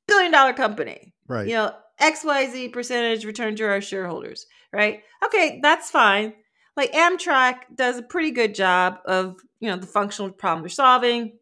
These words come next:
Speaker 1: Get me from Philly to New York City on time. Most of the time, they solve that problem fine, just, just fine. And they're getting better at other dimensions. What's the social problem you're solving?
Speaker 2: Right.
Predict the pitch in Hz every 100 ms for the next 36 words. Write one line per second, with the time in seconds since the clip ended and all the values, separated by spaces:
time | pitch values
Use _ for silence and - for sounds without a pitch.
0 | - 277 247 240 240 208 214 208 202 202
1 | 185 185 185 - 156 160 160 - - -
2 | - - 403 381 269 208 170 175 170 180
3 | 175 160 165 - - - - - _ _
4 | - 185 - - 202 - _ 196 - -
5 | 185 214 214 247 220 202 185 165 156 -
6 | 175 175 175 180 170 147 - _ _ _
7 | _ _ _ _ 320 415 466 440 - 269
8 | - 240 - 170 160 170 160 - - -
9 | - _ _ - -